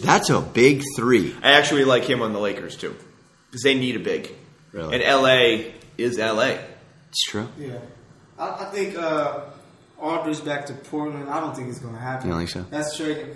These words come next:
Speaker 3: 'Cause people gotta realize Kawhi is a top five player right now.
Speaker 1: Of course.
Speaker 3: So if you're gonna trade him, you're gonna want a, a good amount back.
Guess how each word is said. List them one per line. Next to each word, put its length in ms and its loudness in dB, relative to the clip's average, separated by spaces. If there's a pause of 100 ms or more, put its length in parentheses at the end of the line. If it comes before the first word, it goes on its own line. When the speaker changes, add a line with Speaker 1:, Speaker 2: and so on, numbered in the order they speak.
(120)
Speaker 3:
'Cause 280 -12 (100)
people 200 -2
gotta 280 2
realize 480 -2 (160)
Kawhi 440 0
is 120 -6
a 100 -12
top 240 -8
five 320 -10
player 360 -8
right 260 -6
now. 300 -10 (100)
Speaker 1:
Of 80 -14
course. 280 6
Speaker 3:
So 360 -4
if 80 -12
you're 160 2
gonna 260 -4
trade 340 -4
him, 240 -8
you're 140 0
gonna 280 -8
want 240 -10
a, 220 -18
a 220 -14
good 260 -8
amount 340 -8
back. 420 -2